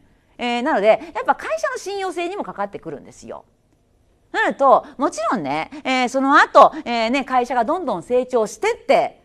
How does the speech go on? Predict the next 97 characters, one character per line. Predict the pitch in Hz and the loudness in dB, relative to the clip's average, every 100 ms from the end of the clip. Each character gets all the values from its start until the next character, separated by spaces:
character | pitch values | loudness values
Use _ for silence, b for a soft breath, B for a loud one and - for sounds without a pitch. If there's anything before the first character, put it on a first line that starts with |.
| _ - | _ -6
ね、 | 370 233 277 269 | -4 -2 -2 -2
え | 302 | -2
ー、 | |
例 | 440 | 0
え | |
ば | 359 | 0
最 | - 571 587 | -2 -8 -6
初 | - 587 640 349 | 0 2 4 2
は | 320 | -2
飲 | 294 294 | -4 -4
食 | 311 - | -6 -6
店 | 254 208 | -4 -4
の | 185 | -6
経 | 214 190 | -4 -2
営 | 185 | -2
で | 302 | -4
ス | - | -4
タ | 262 | -2
ー | 233 | -2
ト | 156 | -4
し | - | -10
た | 175 | -6
会 | 185 175 | -4 -4
社 | 170 160 | -4 0
で | 277 | 2
も、 | 330 170 - _ b 285 | 2 0 -4 _ b -8
で、 | 349 | -4
そ | 403 | -2
の | 453 494 | 0 2
後、 | 494 180 294 269 | 4 4 4 -6
え | 254 247 | -2 -2
ー、 | |
結 | 285 330 | -2 -2
構 | 208 190 | 0 0
ね、 | - 247 | -4 -6
え | 214 214 208 | -4 -2 -2
ー、 | |
あ | 202 | -2
の | 196 190 185 180 180 | -2 -2 0 0 0
ー、 | 208 | 0
ま | 214 | 0
あ、 | |
儲 | 185 214 | 0 -2
か | 214 | -2
っ | 208 | -6
て | 170 | -4
き | |
た | 220 240 | 2 4
も | 370 | 4
ん | 427 | 6
だ | 294 | 6
か | 320 | 8
ら、 | 262 B 311 | 6 B -6
な | 254 453 | -2 -2
ん | |
な | 539 453 | 0 0
ら | 190 | 0
ね、 | 190 | -2
そ | 285 269 | 0 2
の | 269 | 2
後、 | 277 196 165 320 | 2 2 2 0
飲 | 254 247 | -4 -2
食 | 254 - | -4 -2
店 | 233 226 | 0 0
経 | 302 254 | 0 -2
営 | 202 | -2
だ | 202 | -4
け | 392 | -2
じ | 294 | 0
ゃ | 269 | 2
な | 370 | 2
く | - | -2
て、 | - 220 320 - 269 | 0 0 0 -12 -4
例 | 370 | 0
え | 233 | 4
ば、 | 247 - - | 4 2 -2
あ | 220 208 | 0 0
ー、 | |
ね、 | 240 190 208 | -2 -4 -4
あ | 196 | -4
の | 185 180 | -4 0
ー、 | |
ケ | 220 | 0
ー | 202 | 0
キ | - | -2
シ | |
ョ | 208 | -6
ッ | |
プ | 208 208 | 0 4
を | 170 - | 4 2
作 | - 226 | -8 -8
っ | |
た | - 185 | -8 -14
り | - | -12
だ | 85 | -18
と | - | -18
か。 | - 120 | -10 -10